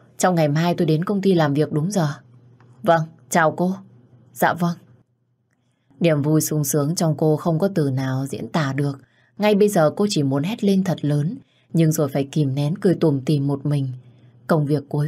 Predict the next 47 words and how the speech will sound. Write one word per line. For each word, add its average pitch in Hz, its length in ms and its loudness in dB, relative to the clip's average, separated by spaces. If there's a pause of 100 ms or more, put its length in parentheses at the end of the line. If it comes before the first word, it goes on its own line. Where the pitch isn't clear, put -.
cùng 143 240 0
khi 185 180 0
trở 156 180 2
về 143 180 2
Việt 143 200 0
Nam 196 300 -2
cũng 190 180 -6
có, 175 320 0 (380)
và 175 120 4
cần 170 260 4
phải 151 140 0
làm, 143 300 -2 (600)
cô 175 280 2
cũng 190 140 -6
làm 143 300 0
rồi. 139 240 -4 (540)
Nhà 143 320 2
có 147 240 -2
ở, 151 300 0
công 175 220 2
việc 175 160 2
ổn 143 300 0
định, 143 180 2 (540)
chuyện 160 280 2
nhập 151 180 2
học 139 280 -4
cô 196 140 2
Sóc 247 260 -4 (340)
cũng 233 160 -4
giải 160 320 -2
quyết 196 160 -2
xong 165 280 -2
xuôi. 160 360 -2 (500)
Điều 165 220 4
duy 190 140 2
nhất 262 220 0
cô 226 120 4
cần 175 200 2
làm 151 260 2
bây 214 120 2
giờ 156 260 0 (300)
là 165 200 4
tập 160 260 0
trung 220 200 -4
vào 151 180 2
công 202 220 0
việc, 165 200 2